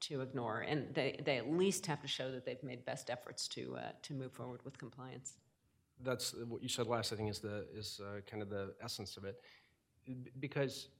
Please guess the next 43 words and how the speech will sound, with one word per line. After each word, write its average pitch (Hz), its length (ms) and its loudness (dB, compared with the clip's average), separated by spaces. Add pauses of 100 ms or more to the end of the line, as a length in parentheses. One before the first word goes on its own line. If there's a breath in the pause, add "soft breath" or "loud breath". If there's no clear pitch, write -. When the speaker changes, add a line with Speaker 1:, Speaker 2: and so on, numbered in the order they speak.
(640)
Speaker 2:
you 127 80 -6
know, 127 80 0
the 117 160 -2
G 131 120 0
D 160 60 4
P 151 120 2
R 139 80 6
was 120 160 0
introduced 120 680 2
in 117 100 0
Europe 117 440 2
into 113 340 -4
a 107 60 0
system 113 420 -6
that 107 380 -4
did 113 120 -12
not 113 260 -4
have 101 200 -6
a - 20 -6
robust 101 360 -10
enforcement. 101 500 -10 (600)
And, 110 340 2
uh, 104 320 0 (220)
it, 117 180 0
it's 120 200 -4
essentially 131 360 0
a 107 60 2
bomb, 98 340 2
because 95 340 -4
one 110 180 2
e-, 113 120 2
one 120 160 2
example 98 680 -4
where 101 200 -4
it's - 440 -6
kinda 95 160 -8
showing 98 340 -4
its - 220 -8 (200)
ugly 92 240 -8
head 143 140 -4
in 101 100 -2
a 85 40 -4
way 90 200 -4